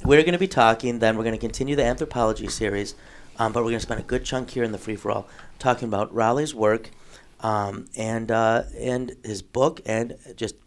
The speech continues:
uh, more importantly, 'cause it's recent, his podcast. And with that, Michael, um, oh, we're also part of the fifteen seventeen podcasting network. And, um, you can go to fifteen seventeen dot org, find a lot of good stuff.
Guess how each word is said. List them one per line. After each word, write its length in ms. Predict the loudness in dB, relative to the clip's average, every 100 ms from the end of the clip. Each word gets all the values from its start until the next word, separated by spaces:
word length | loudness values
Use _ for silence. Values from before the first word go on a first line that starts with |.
| _ -14
uh, 80 | -10
more 260 | -4 -2
importantly, 400 | -4 -8 -10 -10
'cause 180 | -10 -10
it's 160 | -10 -10
recent, 300 | -8 -8 -10 -20 -20 -20 -20
his 180 | -6 -4
podcast. 600 | -2 -2 -2 -2 -6 -6 -6
And 60 |
with 100 | -4
that, 140 | -2 0
Michael, 420 | -2 -2 -4 -4 -10 -20 _
um, 180 | -2 0
oh, 240 | 4 4 4 -10 -20 _ -4
we're 120 | 2
also 180 | 2 0
part 200 | -4 -2
of 40 |
the 60 | -2
fifteen 340 | -4 -6 -6
seventeen 540 | -4 -4 -4 -8 -10 -12 _ _ _ _ _ _ _ _
podcasting 680 | 0 0 0 -4 -4 -6 -8
network. 560 | -2 -2 0 -2 -4 -14 _ _ _ _ _ -20 -20 _ _ _
And, 300 | 0 0 0
um, 220 | -2 -2 -4
you 40 |
can 120 | -6
go 80 | -4
to 80 | -4
fifteen 400 | -2 -4 -4 -6
seventeen 480 | -2 -2 -4 -8 -4
dot 180 | -4 -2
org, 260 | 0 0 0
find 240 | -2 0
a 60 | 0
lot 120 | 0
of 60 |
good 140 | -2 -2
stuff. 380 | 0 0 -2